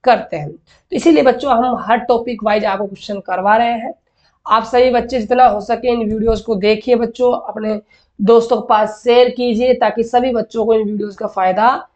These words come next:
मिल सके। यदि channel पहली बार आए हो तो भाई channel को subscribe कर लीजिएगा और video को like भी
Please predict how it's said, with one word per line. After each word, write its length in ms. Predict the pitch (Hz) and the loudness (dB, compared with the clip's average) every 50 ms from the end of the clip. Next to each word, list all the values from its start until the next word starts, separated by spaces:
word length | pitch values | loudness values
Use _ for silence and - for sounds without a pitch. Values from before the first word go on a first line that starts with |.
| _ _ _ _ _ - | _ _ _ _ _ -8
मिल 260 | 254 226 233 226 202 185 | -2 2 2 2 2 0
सके। 280 | - 190 175 185 185 202 | -6 -8 -8 -6 -6 -6
यदि 120 | 196 202 | -6 -2
channel 260 | 202 240 226 233 226 | 0 2 2 2 4
पहली 300 | 240 233 220 247 262 269 | 2 2 2 2 0 2
बार 220 | 247 254 247 247 - | 2 2 2 2 0
आए 260 | - 214 214 233 254 247 | 0 0 0 2 2 2
हो 160 | 233 240 240 | 2 2 2
तो 100 | 240 233 | 2 2
भाई 100 | 240 233 | 0 0
channel 260 | 233 - 226 226 226 | 0 0 0 0 2
को 80 | 220 214 | 0 -2
subscribe 480 | - - 202 - - - 226 226 233 233 | -4 -8 -10 -10 -8 -2 -2 0 0 0
कर 120 | 240 233 | 0 0
लीजिएगा 440 | 226 233 233 208 240 233 233 254 233 214 214 - - _ _ _ _ _ - | 0 0 -2 0 0 2 4 4 2 2 0 -2 -10 _ _ _ _ _ -2
और 180 | 240 233 226 202 | 0 2 2 2
video 340 | 190 202 202 190 196 196 185 | 2 -2 0 0 0 0 -2
को 120 | - 208 | -4 -4
like 280 | 190 185 180 180 175 170 | -2 -2 -2 -2 -4 -6
भी 380 | 185 214 247 294 330 370 339 | -4 -2 0 0 -2 -2 -6